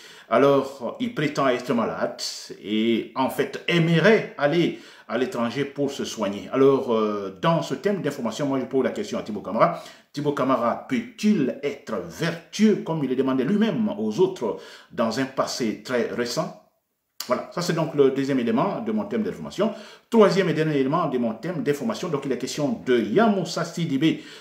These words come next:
euh, que nous connaissons, journaliste à la R T G, longtemps présentateur en fait du journal télévisé. Alors cet homme-là,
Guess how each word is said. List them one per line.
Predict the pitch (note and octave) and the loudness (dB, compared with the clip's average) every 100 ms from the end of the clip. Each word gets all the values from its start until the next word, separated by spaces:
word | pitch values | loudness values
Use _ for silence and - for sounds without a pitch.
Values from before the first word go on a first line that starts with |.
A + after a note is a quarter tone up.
| - | -8
euh, | D#3+ | -4
que | - | 0
nous | F3 C3+ | 0 2
connaissons, | C#3 A2 - D#3 A2+ | 2 0 0 0 0
journaliste | D3+ G#3+ F#3 G3 - - C#3+ | 4 4 4 0 -2 -8 -2
à | A#2+ A2 | 0 2
la | G#2+ G#2+ | 2 2
R | G#2+ C#3+ | -2 -4
T | D3 | -4
G, | C#3+ F#3+ A3+ G#3 C3+ | 2 4 4 2 2
longtemps | B2+ A#3 G#3+ - A#3 G3+ | 4 4 2 2 2 2
présentateur | - D#3+ C#3+ B2+ D#3 D3 A#2+ | -2 -4 -2 -2 4 4 4
en | G#2 | -4
fait | G#2 | -8
du | A2 G#2+ | -6 -4
journal | B2 A#2+ | -2 -2
télévisé. | G#2 G2 A2+ G3 - - - - - | -4 -4 0 0 -2 -14 -20 -12 0
Alors | C3 A#2+ | 2 2
cet | - D3 E3 | 0 0 0
homme-là, | C#3+ D3 F3+ | 2 4 4